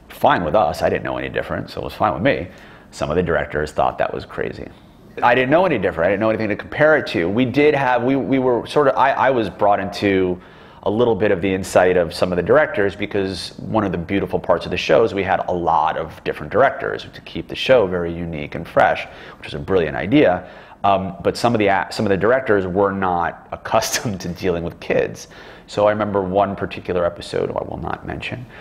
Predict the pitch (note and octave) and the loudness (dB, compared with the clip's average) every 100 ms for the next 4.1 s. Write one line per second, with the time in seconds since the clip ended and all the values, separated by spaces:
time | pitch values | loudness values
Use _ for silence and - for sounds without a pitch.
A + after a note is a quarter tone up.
0 | - - - A2 G#2 G2+ F#2+ F#2+ F#2 F2 | -18 -12 4 6 6 4 -4 0 0 0
1 | - - A2+ F2+ - - - - - - | -8 -2 0 2 -2 -14 -20 -20 -20 -20
2 | - - - - G#2+ - - - - - | -10 -10 -8 -2 -2 -2 -12 -20 -20 -8
3 | - A#2+ - B2 A2+ A2 F#2+ F#2+ F2+ F2 | 0 0 2 2 2 2 -2 -4 -2 -2
4 | E2+ | -4